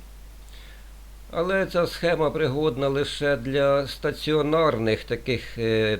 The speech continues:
генераторів домашніх, які генерують, наприклад, якусь, е, ну, більше генерують, чим ми крутимо, типу як ротовертори вони ще називаються.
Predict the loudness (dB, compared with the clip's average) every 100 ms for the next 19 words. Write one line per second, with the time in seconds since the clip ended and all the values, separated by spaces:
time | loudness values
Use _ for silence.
0 | -4 0 4 4 4 4 0 -2 0 0
1 | 2 0 0 -4 -8 -8 -14 -18 -20 -10
2 | -4 -4 -4 -2 0 0 0 2 2 2
3 | 2 2 0 -4 -14 -18 -20 -14 -6 -4
4 | -2 -2 -2 -2 -4 -4 -4 -6 -8 -8
5 | -4 -2 -2 -4 -8 -18 -12 -6 0 2
6 | 2 4 4 6 4 4 0 -2 -4 -4
7 | -2 0 2 0 -2 -2 -2 0 0 0
8 | -2 -4 -10 -18 -18 -18 -18 -20 -18 -14
9 | -6 -2 2 2 2 -4 -8 0 0 2
10 | 2 6 6 6 2 0 0 2 2 0
11 | 0 0 0 2 2 2 0 -4 -4